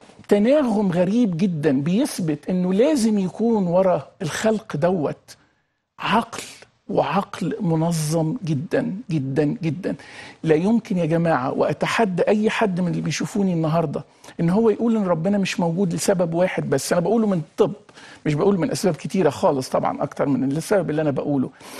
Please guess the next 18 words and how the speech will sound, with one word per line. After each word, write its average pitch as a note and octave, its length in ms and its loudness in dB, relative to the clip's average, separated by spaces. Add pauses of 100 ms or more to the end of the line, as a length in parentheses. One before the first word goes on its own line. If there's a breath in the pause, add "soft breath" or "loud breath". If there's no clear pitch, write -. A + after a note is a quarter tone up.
(380 loud breath)
إنه G3+ 240 4
عمرنا A#3+ 500 4
ما A#3+ 140 2
شفنا E3+ 520 0 (440 soft breath)
إن F3 240 2
في A#3 480 0 (280)
order C4 420 4 (220)
comes A3 200 2
out F#3+ 380 2
of - 20 -8 (160)
chaos. D3+ 380 2 (220)
يعني E3 220 4
عمرنا G3 340 4
ما A3+ 80 4
شفنا A3 300 0
حاجة A3 480 2 (340 loud breath)
منظمة F#3+ 720 2
جدًا G#3+ 480 2